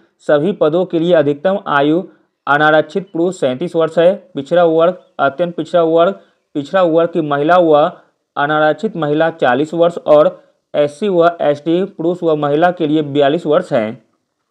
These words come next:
बीएससी, आईएससी, बीएसबी से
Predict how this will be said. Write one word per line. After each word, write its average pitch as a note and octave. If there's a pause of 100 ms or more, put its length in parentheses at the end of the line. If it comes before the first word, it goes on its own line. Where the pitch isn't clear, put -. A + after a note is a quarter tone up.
(3000)
बीएससी, D#3+
आईएससी, D#3 (1000)
बीएसबी E3
से D#3+